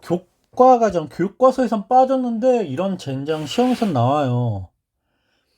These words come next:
어, 이 학년, 삼 학년 때는 더더욱 많이 쓰고요. 그래서 가우스 기호를 좀 먼저 알고 갑시다. 가우스 기호라는 게 이 대괄호를 쓰는 거야. 이 대괄호를 써서 대괄호 안에다가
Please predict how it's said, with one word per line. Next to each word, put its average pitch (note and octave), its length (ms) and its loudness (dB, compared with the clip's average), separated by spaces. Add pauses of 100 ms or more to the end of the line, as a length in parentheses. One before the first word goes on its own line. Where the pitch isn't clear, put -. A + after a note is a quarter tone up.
(500)
어, G#2+ 220 0
이 B2 180 2
학년, A3 260 2
삼 G3 180 0
학년 F#3+ 200 -4
때는 D#3 140 -6
더더욱 C3 380 -4
많이 G#2+ 200 -6
쓰고요. G2 580 -12
그래서 A#2 320 -8
가우스 D3+ 480 -4
기호를 B2+ 380 -2
좀 A#2+ 160 0
먼저 G#2 280 -2
알고 G#2+ 260 -4
갑시다. G2+ 480 -6 (560)
가우스 D#3+ 400 0
기호라는 C3 480 -2
게 C3+ 240 0
이 G2+ 220 -6
대괄호를 E3+ 580 0
쓰는 G#2+ 280 -4
거야. E2 240 -12 (680)
이 B2+ 140 -4
대괄호를 C#3 480 2
써서 B2 520 0 (400)
대괄호 C#3+ 360 2
안에다가 C3 680 -4